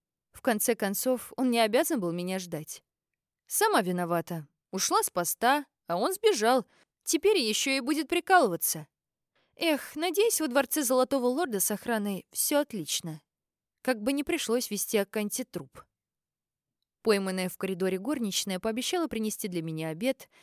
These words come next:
так что я вернулась к себе. Здесь разложили вещи, немного размялись,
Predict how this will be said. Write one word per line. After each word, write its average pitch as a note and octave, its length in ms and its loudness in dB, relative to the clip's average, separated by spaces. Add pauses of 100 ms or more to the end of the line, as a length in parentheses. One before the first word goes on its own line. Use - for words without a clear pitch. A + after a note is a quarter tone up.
(240)
так F#4+ 140 0
что - 160 0
я A#3 60 4
вернулась A#3 460 -2
к - 40 -12
себе. D#3+ 480 -6 (640)
Здесь C4+ 320 2
разложили F3+ 460 0
вещи, G#3+ 640 -4
немного C#4+ 400 -2
размялись, A3 640 -2